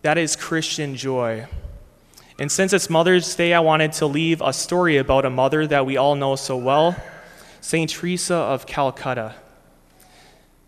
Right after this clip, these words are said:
Mother Teresa was talking to an old and poor man living in what she called a most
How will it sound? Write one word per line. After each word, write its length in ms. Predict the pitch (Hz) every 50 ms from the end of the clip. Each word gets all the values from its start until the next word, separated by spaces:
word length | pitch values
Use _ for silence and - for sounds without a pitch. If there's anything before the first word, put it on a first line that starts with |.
| _ _ -
Mother 220 | 175 185 185 185
Teresa 480 | 165 - - 170 170 180 190 - - 165
was 220 | 156 156 151 -
talking 420 | - 170 165 165 165 - 175 170 160
to 240 | - - 170 160 156
an 100 | 151 147
old 500 | - 160 160 165 170 170 175 170 - -
and 240 | - 147 143 139 135
poor 640 | - - 175 175 175 175 175 170 160 - - - -
man 540 | - 143 143 151 160 156 143 139 143 147 151
living 300 | 156 160 156 160 165 160
in 140 | 156 156 147
what 140 | 147 151
she 220 | 151 - - 151 143
called 420 | - - 147 143 147 147 151 151
a 80 | 156 143
most 400 | 143 139 139 139 143 - -